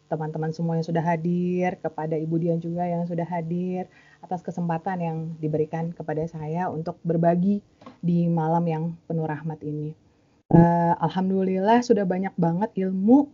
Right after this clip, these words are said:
yang didapetin dari, eh, Mas Marwan, Mbak Iwul, Mas Nirwan. Jadi saya, eh, di sini hanya akan menambahkan sedikit sharing yang ringan-ringan aja, sharing dari pengalaman saya selama, eh, ini.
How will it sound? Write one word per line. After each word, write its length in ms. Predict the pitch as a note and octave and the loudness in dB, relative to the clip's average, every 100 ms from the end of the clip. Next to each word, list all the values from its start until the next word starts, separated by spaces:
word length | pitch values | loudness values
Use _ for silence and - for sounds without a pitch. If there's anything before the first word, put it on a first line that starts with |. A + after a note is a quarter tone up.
| _ F#3 | _ -6
yang 160 | F#3 | -4
didapetin 560 | F3+ E3+ E3 E3 G#3 F#3 | -2 -2 -2 -4 -4 0
dari, 480 | E3 D#3 D#3 D3+ - _ _ _ | 0 2 0 -2 -6 _ _ _
eh, 360 | D#3 D3 C#3+ C#3+ | -4 -2 -4 -4
Mas 240 | C#3+ C3+ | -8 -4
Marwan, 560 | G3 A#3 A3+ G#3 G3 F#3+ | 0 2 2 0 0 0
Mbak 160 | D3+ | 0
Iwul, 480 | G3 G#3+ G#3+ G3+ G3+ | -2 0 2 2 2
Mas 240 | E3+ E3 - | -2 -4 -4
Nirwan. 480 | G#3 G#3+ G3+ G3 | -2 0 0 0
Jadi 240 | E3+ G#3 - _ _ _ | 0 -2 -4 _ _ _
saya, 560 | F#3+ F#3 G3+ A#3+ C4 B3 | -4 0 4 6 6 4
eh, 240 | - E3+ F3 F3 | 0 0 2 0
di 80 | |
sini 240 | F3 G3 G#3+ | -2 -4 -2
hanya 480 | G3+ F3 F3+ F3+ D#3+ | -4 -4 -4 -4 -6
akan 400 | - F3 F3 D#3+ | -4 -4 -2 -2
menambahkan 560 | D#3+ D#3+ D#3+ - E3+ | 0 0 -2 -2 -4
sedikit 320 | E3 D#3+ E3+ | -4 -4 -6
sharing 480 | - E3 D#3 D#3+ D#3 | -4 -4 -2 -4 -2
yang 80 | D#3+ | -2
ringan-ringan 480 | E3 E3+ E3 E3 D#3+ | 0 2 2 0 0
aja, 560 | D#3 D3+ F3+ A3+ C4+ D4 - - - | -2 0 4 8 6 4 -6 -20 -20
sharing 400 | - F3+ E3+ F3 | -6 0 2 2
dari 320 | E3+ E3 D#3+ D#3+ | 2 2 0 -4
pengalaman 560 | - D#3+ D3 D#3 D3+ | -6 -4 -2 -2 -4
saya 640 | D#3+ D#3 D#3 F3+ G#3+ A3+ A3 | -4 -4 0 6 6 6 2
selama, 720 | - D#3+ D#3+ D#3 D3+ D3+ C#3+ - | -2 -2 0 -2 -2 -2 -4 -6
eh, 280 | D3 D3+ C#3+ D3+ | -6 -2 -2 -2
ini. 240 | D#3 F#3 | 0 2